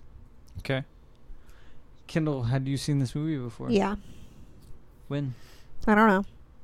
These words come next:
Speaker 1: Don't remember?
Speaker 2: Not at all.
Speaker 1: All right. I remember when I saw this film. Uh, it was around,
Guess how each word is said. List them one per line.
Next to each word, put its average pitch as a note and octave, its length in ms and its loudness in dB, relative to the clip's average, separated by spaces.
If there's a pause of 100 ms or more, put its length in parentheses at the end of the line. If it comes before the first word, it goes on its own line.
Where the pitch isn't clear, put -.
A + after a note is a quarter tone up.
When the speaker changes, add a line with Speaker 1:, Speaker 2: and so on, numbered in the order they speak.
(1000)
Speaker 1:
Don't A#2+ 140 -6
remember? A#2+ 500 -4
Speaker 2:
Not A3+ 240 0
at E3+ 80 -2
all. - 180 -6 (380)
Speaker 1:
All A#2+ 60 0
right. B2+ 260 0 (960)
I D#3 80 12
remember F3 300 10
when D3+ 140 6
I E3+ 100 4
saw D3 160 0
this B2 120 -4
film. C#3 260 -10 (580)
Uh, C3 460 6 (100)
it D#3 140 4
was C#3+ 260 4
around, C3 680 0